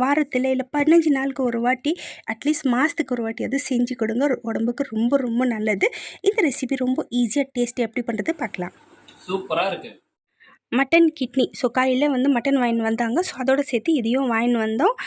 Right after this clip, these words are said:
Speaker 1: So, இப்போ நான் என்ன பண்ணேன், ஃப்ரிட்ஜில் எடுத்து வச்சுட்டேன். வாஷ் பண்ணி எல்லாம் க்ளீன் பண்ணி ஃப்ரிட்ஜில் வச்சிருக்கிறேன். ஏன்னா, இப்போ இருக்கிற வெயிலே கீழ்-, வெளியே வச்சா, ஆ, காஞ்சிடும் அப்படின்னு சொல்லி. So, எந்த ஒரு விதமான வீ-, மீட் நீங்க சமைச்சாலும் அதுக்கு முதல்ல நீங்க பண்ண வேண்டியது என்ன அப்படின்னு பார்த்தீங்கன்னா, நல்லா வாஷ் பண்ணிட்டு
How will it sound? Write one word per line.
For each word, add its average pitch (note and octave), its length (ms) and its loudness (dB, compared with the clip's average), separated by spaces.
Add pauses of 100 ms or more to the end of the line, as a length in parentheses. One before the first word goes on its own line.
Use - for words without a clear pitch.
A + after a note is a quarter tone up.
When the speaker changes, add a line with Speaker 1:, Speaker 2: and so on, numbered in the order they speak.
(200)
Speaker 1:
So, D4 220 0
இப்போ D4 280 0
நான் D4 140 2
என்ன C#4 140 2
பண்ணேன், C#4 220 -2
ஃப்ரிட்ஜில் D#4 300 2
எடுத்து B3+ 240 -2
வச்சுட்டேன். A#3 460 -2
வாஷ் B3 240 0
பண்ணி C4 220 -2
எல்லாம் B3 260 -4
க்ளீன் B3+ 280 -2
பண்ணி A#3 200 -2
ஃப்ரிட்ஜில் C4 320 -4
வச்சிருக்கிறேன். A#3+ 440 -2
ஏன்னா, B3 120 0
இப்போ A#3+ 260 -4
இருக்கிற A#3+ 300 -4
வெயிலே A#3+ 420 0
கீழ்-, - 260 -8
வெளியே B3 260 0
வச்சா, A#3+ 260 -2 (380)
ஆ, G#3 60 0 (280)
காஞ்சிடும் B3 500 0
அப்படின்னு B3 280 -2
சொல்லி. B3 280 0
So, D4+ 180 0
எந்த C#4 300 4
ஒரு F#4+ 120 2
விதமான B3 360 0
வீ-, A#3 280 0
மீட் D4 280 2
நீங்க G#3+ 260 -2
சமைச்சாலும் A#3 680 -2 (240)
அதுக்கு D4 320 2
முதல்ல C#4 380 2
நீங்க C4 260 4
பண்ண A#3+ 240 0
வேண்டியது A3 320 -2
என்ன G#3 160 -2
அப்படின்னு G#3 320 -6
பார்த்தீங்கன்னா, D#4 360 4
நல்லா B3+ 240 0 (100)
வாஷ் A3+ 380 -2
பண்ணிட்டு A#3 480 0